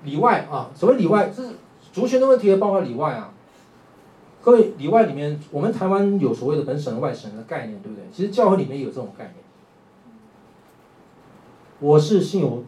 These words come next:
堂长大的，你是哪，你哪一年来的？<laughs> 哎，哎，各位，这个不是贬义，这很自然。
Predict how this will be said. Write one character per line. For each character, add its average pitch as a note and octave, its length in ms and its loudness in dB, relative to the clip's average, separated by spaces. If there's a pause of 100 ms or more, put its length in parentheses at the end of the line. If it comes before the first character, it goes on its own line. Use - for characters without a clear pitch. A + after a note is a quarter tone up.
(120)
堂 B2+ 240 -8
长 F#2+ 160 -8
大 - 120 -6
的， F#2 80 -12 (1500)
你 C#3 120 -2
是 C3 140 -6
哪， C3+ 120 -2
你 C#3+ 120 -4
哪 B2+ 160 -4
一 C#3 40 -4
年 C3 120 -2
来 G#2+ 180 -8
的？ - 80 -16 (160)
<laughs> - 60 -10 (2000)
哎， F#3+ 180 2 (400)
哎， G3 80 6
各 D4 80 6
位， D4 240 6 (260)
这 D4+ 100 -4
个 D#4 100 -2
不 D4+ 60 -6
是 - 200 -4
贬 B2+ 280 -6
义， A#3+ 260 -6 (280)
这 E4+ 140 -2
很 D3+ 260 -2
自 C#4 280 -2
然。 - 180 -10